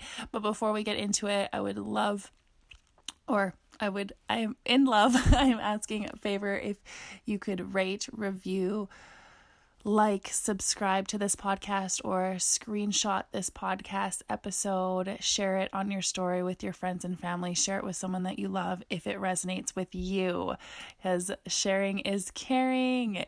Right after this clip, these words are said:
Yeah. I'd also like to announce for the month of July, I am doing Akashic Record readings, past life regressions, and cord cutting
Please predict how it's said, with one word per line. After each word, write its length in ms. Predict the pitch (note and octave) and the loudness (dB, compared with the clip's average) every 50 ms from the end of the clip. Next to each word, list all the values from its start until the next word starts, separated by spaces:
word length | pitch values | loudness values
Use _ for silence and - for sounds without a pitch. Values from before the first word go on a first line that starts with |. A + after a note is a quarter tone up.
| _ _ _ | _ _ _
Yeah. 880 | - G3 F#3+ G#3 B3 B3 B3+ C4 C4 C4 C4 C4 C4 C4 B3+ A#3+ G#3+ G3+ - - - - - - - | -6 -4 -2 0 0 0 0 0 0 0 0 0 -2 -2 -2 -2 -4 -4 -6 -8 -8 -8 -6 -4 -2
I'd 420 | D#4 D4+ D4 C#4+ C#4 - - B3+ | 0 2 2 2 0 0 0 4
also 300 | B3 A#3+ C4 C#4 - D#4 | 6 6 6 4 4 2
like 220 | D4 C#4+ C#4 B3+ B3 | 2 2 2 2 2
to 140 | - C4+ | 0 0
announce 420 | C4+ B3+ A#3 G#3 G#3 G3+ G3+ - - | 2 2 2 2 2 2 0 -2 -2
for 100 | A3 G#3 | -2 -2
the 120 | G3+ G#3 | 0 0
month 280 | G3+ G3 F#3+ F#3+ F#3+ - - | 2 2 2 2 0 -2 -2
of 100 | A3 A3+ | -2 -2
July, 440 | G#3+ - A3+ A3 G#3+ - G3+ F#3+ F#3+ | 0 0 0 0 2 2 2 2 2
I 180 | F#3+ - G3+ | 2 0 0
am 160 | F#3+ G3+ G3 F#3+ | 0 0 0 0
doing 240 | G3 G3+ F3+ F3+ | 0 0 0 0
Akashic 480 | F#3 F#3 - F#3+ F#3+ G3 - - B3 - | 0 -2 -4 -4 -2 0 0 0 0 0
Record 280 | G#3+ G3 F#3+ - G3 G3 | 0 -2 -2 -2 -4 -2
readings, 460 | G3 F#3+ F#3+ F#3+ F#3+ F#3+ F#3+ F#3+ - - - | -2 -2 0 0 0 -2 -2 -2 -4 -8 -8
past 300 | - - G3 G#3+ G3+ - | -2 0 2 2 2 0
life 140 | A#3+ B3 - | -2 -2 -2
regressions, 560 | - - G3+ F#3+ F#3 - F#3+ F#3 F3+ F#3 - | 0 0 0 0 0 0 -2 -2 -2 -4 -4
and 260 | - F3 F3+ G#3+ A#3 | -4 -2 0 0 0
cord 360 | A#3+ - - A3+ A3 A3+ A3+ - | -2 -2 0 0 0 0 0 -2
cutting 360 | - G#3+ G3+ F#3+ F#3+ F#3+ | -2 -2 0 0 0 0